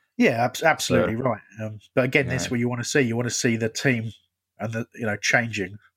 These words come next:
Speaker 1: depending on the opponent. I think, again, we, we've complained a lot on this show about seeing the same thing every time, and it was, it's nice to see us change something,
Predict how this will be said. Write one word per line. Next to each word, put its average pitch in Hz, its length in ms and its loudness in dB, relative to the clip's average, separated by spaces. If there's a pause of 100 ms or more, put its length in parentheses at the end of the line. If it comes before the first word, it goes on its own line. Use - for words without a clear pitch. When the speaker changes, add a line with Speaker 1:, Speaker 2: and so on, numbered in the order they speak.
(580)
Speaker 1:
depending 113 380 -2
on 120 80 -4
the 113 100 -2
opponent. 110 420 -2
I 90 60 -8
think, 101 220 -6
again, 101 300 -2
we, 107 100 -4
we've 107 180 -6
complained 110 380 -2
a 107 60 2
lot 113 160 2
on 107 80 -4
this 104 120 -4
show 110 360 2 (340)
about 113 320 0
seeing 107 480 0 (140)
the 101 40 -8
same 107 300 0
thing 107 260 -2
every 104 240 -4
time, 117 300 0 (180)
and 101 120 -14
it 90 40 -10
was, - 280 -10
it's - 160 -14
nice 110 200 -2
to - 60 -10
see 104 160 -4
us 95 100 -6
change 117 360 0
something, 107 500 -2